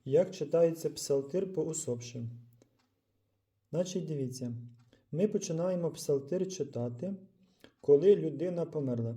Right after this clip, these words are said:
Біля неї перших три дні, поки її не похоронили, читається наступним чином. Беремо псалтирку, звичайний початок, молитвами святих Отець наших, Царю Небесний,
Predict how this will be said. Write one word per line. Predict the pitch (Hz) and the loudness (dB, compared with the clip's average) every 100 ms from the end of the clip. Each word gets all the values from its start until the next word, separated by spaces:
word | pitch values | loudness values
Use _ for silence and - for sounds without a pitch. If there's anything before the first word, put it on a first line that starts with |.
| 123 | -4
Біля | 143 151 | -2 0
неї | 135 117 120 | -2 -4 -2
перших | 160 175 - 143 - | 0 0 -2 -8 -6
три | 131 | -8
дні, | 139 190 | -6 -6
поки | 151 147 156 | -6 -4 -2
її | 156 147 | -2 -4
не | 139 | -4
похоронили, | 135 123 127 131 151 208 202 - - - - _ | -6 -6 -4 -4 -4 -2 -2 -6 -16 -20 -20 _
читається | - 139 185 190 190 | -6 0 0 0 -2
наступним | 147 139 180 170 165 | -6 -6 -8 -8 -8
чином. | 156 - 120 120 120 120 - - _ _ _ _ _ _ _ _ _ _ _ | -6 -6 -4 -4 -4 -6 -10 -20 _ _ _ _ _ _ _ _ _ _ _
Беремо | 135 180 208 | 4 4 4
псалтирку, | 196 185 165 - 135 135 - 190 185 - _ _ _ _ _ _ _ _ _ _ _ - | 0 -2 0 0 0 -2 -6 -6 -8 -14 _ _ _ _ _ _ _ _ _ _ _ -12
звичайний | 123 147 151 175 214 202 | -4 -2 0 2 2 2
початок, | 196 185 - 135 123 127 117 - - _ - | -2 -4 -2 -2 -2 -6 -10 -12 -20 _ -6
молитвами | 135 170 170 160 151 | 0 0 0 -2 -2
святих | - 143 147 | -6 -4 -4
Отець | 139 131 190 - | -4 -4 -6 -4
наших, | 185 185 180 190 185 - - _ _ _ _ - | -2 -2 -2 -8 -10 -12 -20 _ _ _ _ -4
Царю | - 139 139 | 2 4 4
Небесний, | 131 123 160 180 - 180 | 0 0 -2 -2 -4 -2